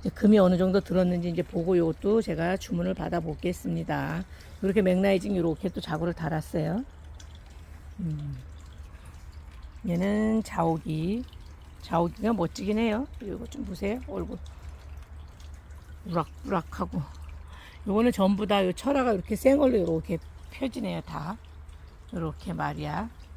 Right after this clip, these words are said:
제가 요렇게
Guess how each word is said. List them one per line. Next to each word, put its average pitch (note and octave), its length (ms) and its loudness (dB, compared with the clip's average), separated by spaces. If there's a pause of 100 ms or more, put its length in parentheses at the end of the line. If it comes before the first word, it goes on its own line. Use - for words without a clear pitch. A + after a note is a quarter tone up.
(3000)
제가 G3 300 4
요렇게 F3 500 6